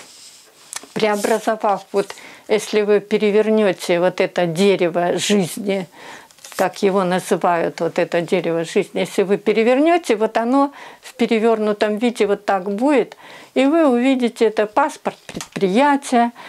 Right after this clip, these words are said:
это госплан, это типовая ячейка рабочего места у станка у рабочего. И упрощается настолько.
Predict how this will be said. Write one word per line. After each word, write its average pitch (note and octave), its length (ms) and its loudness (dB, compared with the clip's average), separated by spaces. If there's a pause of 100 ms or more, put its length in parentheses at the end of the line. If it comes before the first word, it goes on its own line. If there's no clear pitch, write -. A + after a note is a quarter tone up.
(120)
это C4 260 0
госплан, A#3 840 0
это B3+ 240 -2
типовая C#4 560 0
ячейка A#3+ 1040 2 (420)
рабочего A#3 800 0
места A#3+ 480 2
у G3 80 0
станка G#3+ 680 -2
у A3 80 0
рабочего. G3+ 760 -2 (480)
И B3 180 2
упрощается B3+ 1160 0
настолько. G#3+ 960 -2